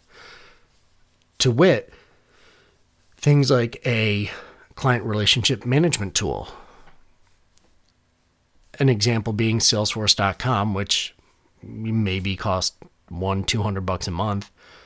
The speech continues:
That's not a huge hurdle to have organization and structure inside of your business.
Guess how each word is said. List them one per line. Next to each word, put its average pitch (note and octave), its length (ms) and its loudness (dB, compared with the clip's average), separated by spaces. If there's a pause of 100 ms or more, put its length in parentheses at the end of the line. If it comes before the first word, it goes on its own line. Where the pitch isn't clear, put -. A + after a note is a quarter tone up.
(1300)
That's G2+ 340 -4
not F#2+ 340 0
a F2+ 240 -2 (240)
huge D3 400 2
hurdle G2+ 420 0
to - 220 -6
have G2 400 -2 (1000)
organization G#2+ 800 2
and F2 140 -4
structure G2 420 0
inside D#2+ 320 0
of D#2 100 -10
your E2 80 -6
business. F#2+ 600 -2